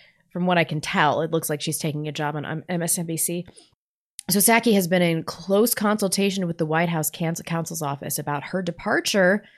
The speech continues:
but they said, "According to two sources familiar with the plans," which, as always, means nothing.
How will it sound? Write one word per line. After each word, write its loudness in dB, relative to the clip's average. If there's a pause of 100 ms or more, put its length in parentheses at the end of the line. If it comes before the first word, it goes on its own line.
(320)
but 0
they 6
said, 4
"According 2
to 0
two -2
sources 0
familiar -2
with -6
the -10
plans," -4
which, -2
as -2
always, -2
means -4
nothing. -6